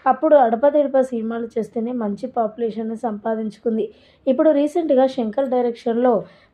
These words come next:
మన రామ్ చరణ్తో కూడా సినిమా తీస్తూ ఉంది. ఇక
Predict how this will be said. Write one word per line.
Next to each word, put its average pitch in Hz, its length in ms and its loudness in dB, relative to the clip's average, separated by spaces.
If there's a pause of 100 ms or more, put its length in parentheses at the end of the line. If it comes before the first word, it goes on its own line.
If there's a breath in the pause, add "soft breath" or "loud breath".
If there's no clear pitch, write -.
మన 247 220 0
రామ్ 247 260 0
చరణ్తో 285 460 0
కూడా 240 240 -2
సినిమా 233 360 -4
తీస్తూ 226 380 -6
ఉంది. 226 240 2 (320)
ఇక 220 140 -2